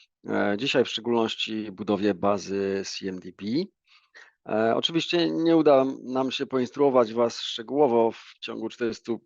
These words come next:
pięciu minut, e, jak dokonać takiego,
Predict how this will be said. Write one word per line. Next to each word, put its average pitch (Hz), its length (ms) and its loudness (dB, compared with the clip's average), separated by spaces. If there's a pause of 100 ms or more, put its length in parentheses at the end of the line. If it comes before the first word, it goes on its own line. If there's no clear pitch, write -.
pięciu 117 320 -4
minut, 139 460 2
e, - 580 -2
jak 113 200 0
dokonać 117 460 0
takiego, 101 540 -4